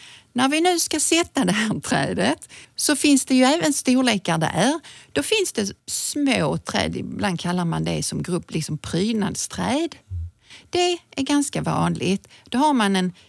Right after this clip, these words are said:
en liten stam som går upp ungefär i midjehöjd, och sen så har man satt kanske en, eh, alltså, ympat in eller, ja, puttat på en liten buske där uppe. Ett sånt litet träd, det håller ju sig, liksom, i midjehöjd där.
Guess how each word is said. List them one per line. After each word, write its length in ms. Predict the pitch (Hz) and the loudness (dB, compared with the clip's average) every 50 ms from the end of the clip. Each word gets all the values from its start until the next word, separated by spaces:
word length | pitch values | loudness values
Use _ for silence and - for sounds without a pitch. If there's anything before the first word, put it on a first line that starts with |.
| _ _ _ _ _ - | _ _ _ _ _ -2
en 200 | 185 196 196 202 | 0 2 2 2
liten 540 | 190 196 220 254 285 320 - - 302 294 294 | 2 4 4 4 4 2 0 0 -2 -2 0
stam 360 | - - - - - 160 160 | 0 0 0 0 0 -2 -2
som 180 | - 175 160 | -2 -2 -4
går 160 | 160 180 170 175 | -4 -2 -2 -2
upp 200 | 156 151 - - | -2 -2 -4 -4
ungefär 340 | 143 156 - 170 - - | -4 -4 -2 -4 -4 -4
i 60 | 151 151 | -4 -4
midjehöjd, 760 | 151 143 156 165 175 165 - - 165 - - 196 247 269 254 | -4 -2 -2 -2 -4 -4 -6 -8 -6 -4 -2 0 0 0 -2
och 160 | - 226 208 | -4 -6 -4
sen 180 | - - 226 214 | -4 -4 -4 -2
så 100 | - 208 | -2 -2
har 120 | 202 214 214 | 0 0 0
man 140 | 214 220 214 | 0 -2 -2
satt 460 | - - 349 302 220 - _ - - - - - - - - - | 0 -2 -2 -2 -4 -8 _ -20 -20 -20 -20 -18 -16 -14 -10 -4
kanske 340 | - 202 190 - - 190 | -2 -2 -2 -2 -2 -2
en, 180 | 175 170 175 185 - 123 | -2 0 -2 -4 -6 -10
eh, 140 | - - - - | -10 -10 -12 -8
alltså, 200 | - - 170 - - | -6 -6 -6 -4 -2
ympat 460 | 196 202 240 277 311 - - 185 - | 0 2 2 2 2 0 -4 -4 -4
in 180 | 277 311 302 214 | -2 -2 0 0
eller, 280 | 190 185 185 - 85 - - - - - - - - _ 85 - - | 0 0 0 0 -2 -4 -6 -10 -10 -10 -10 -14 -20 _ -20 -10 -6
ja, 120 | 95 92 | -6 -6
puttat 340 | - - 196 - - 175 - | -4 -4 -4 -4 -4 -4 -2
på 160 | - 196 165 - - - - - | -2 -2 -2 -4 -8 -16 -18 -8
en 120 | - 180 180 | -4 0 0
liten 300 | 185 180 - 190 175 151 | 0 2 2 0 2 4
buske 400 | 185 240 294 - - - - 277 | 4 4 4 2 0 -2 -2 0
där 240 | 359 359 220 175 185 | 0 0 0 0 0
uppe. 360 | 196 - _ - - - - - - - - 220 - | -2 -4 _ -8 -6 -6 -8 -8 -14 -18 -18 -14 -12
Ett 120 | - - | -8 -4
sånt 260 | - 392 370 285 226 - - | -2 0 2 0 0 0 -2
litet 260 | 196 175 190 190 - | -2 0 -2 -4 -4
träd, 440 | - - 392 359 - - 165 156 147 - - _ _ | -4 -2 0 2 2 2 2 0 -4 -10 -18 _ _
det 100 | - 233 | -2 0
håller 360 | 240 330 359 320 233 180 175 | 2 2 0 2 2 2 2
ju 140 | 170 170 170 | 2 2 0
sig, 220 | - 196 185 185 | 0 0 0 0
liksom, 320 | 185 202 196 - - 254 | 0 0 -2 0 0 2
i 60 | 277 277 | 2 4
midjehöjd 760 | 277 285 311 349 370 349 339 - 180 175 160 156 156 160 160 | 2 2 2 2 0 2 2 0 0 0 0 0 0 -2 -2
där. 360 | 170 175 170 - - 175 175 | 0 -2 -2 0 -2 -2 -2